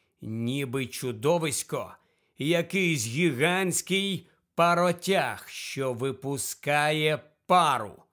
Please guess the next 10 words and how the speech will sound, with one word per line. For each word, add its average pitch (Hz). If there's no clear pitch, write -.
Дрібні 101
комахи 123
кружляли 160
над 120
тілом, 151
і 104
видавалося, 131
що 135
монстр 170
рухається. 131